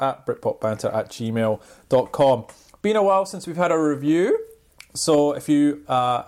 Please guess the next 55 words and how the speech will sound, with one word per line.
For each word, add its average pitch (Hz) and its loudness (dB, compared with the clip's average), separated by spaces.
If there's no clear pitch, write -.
have 139 -2
enjoyed 135 0
listening 131 -4
to 135 -4
us, 120 -6
please 156 0
leave 123 -6
us 107 -8
a 110 -8
review 110 -6
and 107 -12
we'll 101 -8
read 107 -4
it 101 -2
out 101 -6
on 98 -8
the 92 -10
show. 147 0
All 160 4
views 156 -2
expressed 143 0
on 131 -4
this 113 -6
podcast 123 -2
are 120 0
a 113 0
hundred 123 -4
percent 110 -4
our 107 0
own, 113 0
and 107 -10
while 120 2
we 113 -2
poke - -8
fun 107 -10
at - -10
some 120 -6
bands 104 -4
and - -10
artists, 101 -8
we 104 -6
appreciate 113 -6
their 101 -4
talent 107 -6
and 92 -14
sacrifice 120 -2
to - -18
create 120 -4
these 165 0
albums. 165 0
Les 220 2
Gomez, 170 0
bring 175 -2
it 190 2
on. 147 0